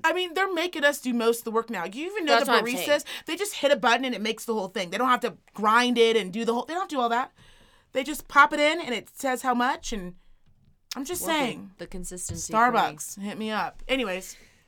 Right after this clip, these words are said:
Speaker 2: Yeah.
Speaker 1: That's
Speaker 2: Yeah.
Speaker 1: my, that's my journal entry this week.
Speaker 2: Um,
Speaker 1: I was a little bit annoyed.
Speaker 2: yeah,
Speaker 1: By a
Speaker 2: well,
Speaker 1: little,
Speaker 2: but
Speaker 1: I mean a lot.
Speaker 2: Yeah, those are some, uh, those are some incidences.
Speaker 1: And now I'm just not getting rid of the braids, just on principle.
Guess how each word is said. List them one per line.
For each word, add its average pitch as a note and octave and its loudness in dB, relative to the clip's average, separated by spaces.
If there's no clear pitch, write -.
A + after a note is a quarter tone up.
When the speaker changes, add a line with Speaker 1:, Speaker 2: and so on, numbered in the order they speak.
Speaker 2:
Yeah. A#3+ -4
Speaker 1:
That's C#4 4
Speaker 2:
Yeah. C4+ 4
Speaker 1:
my, B3 2
that's A3+ -8
my B3+ -4
journal A#3+ -6
entry A#3 -8
this F3 -8
week. C4+ -4
Speaker 2:
Um, A3+ -8
Speaker 1:
I F3 -10
was F#3 -12
a G3+ -12
little F#3+ -10
bit G#3+ -8
annoyed. G3 -6
Speaker 2:
yeah, A#3+ -8
Speaker 1:
By F#3 2
a - 4
Speaker 2:
well, G#3+ 0
Speaker 1:
little, A3 2
Speaker 2:
but F#3 2
Speaker 1:
I F#3 0
mean G3 -4
a G#3 -4
lot. F3+ -2
Speaker 2:
Yeah, A3+ -8
those A3 -12
are C#4 -14
some, B3 -12
uh, F3 -10
those G#3+ -10
are C#4 -10
some F#3 -10
incidences. F3+ -8
Speaker 1:
And C4+ 4
now C4 6
I'm C4+ 2
just A#3 -2
not A3 0
getting G#3+ -4
rid G#3 -4
of F#3 -10
the F3+ -12
braids, A3 -2
just A#3+ 0
on G3+ -2
principle. A3 -6